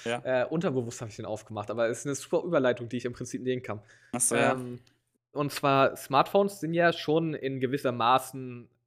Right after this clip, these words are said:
Speaker 2: dass du das neueste iPhone hast oder so weiter, für viele Leute ein Statusobjekt.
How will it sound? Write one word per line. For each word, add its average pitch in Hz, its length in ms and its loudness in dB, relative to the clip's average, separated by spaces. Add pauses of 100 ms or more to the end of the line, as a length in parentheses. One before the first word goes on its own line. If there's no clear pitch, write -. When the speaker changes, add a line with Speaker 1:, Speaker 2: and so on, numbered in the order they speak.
(160)
Speaker 2:
dass - 220 0
du 131 80 -8
das 127 140 0
neueste 135 300 4
iPhone 135 340 2
hast 131 240 2
oder 127 160 6
so 127 160 0
weiter, 123 260 6
für 135 120 -2
viele 165 280 2
Leute 135 260 8
ein 127 60 -4
Statusobjekt. - 800 -4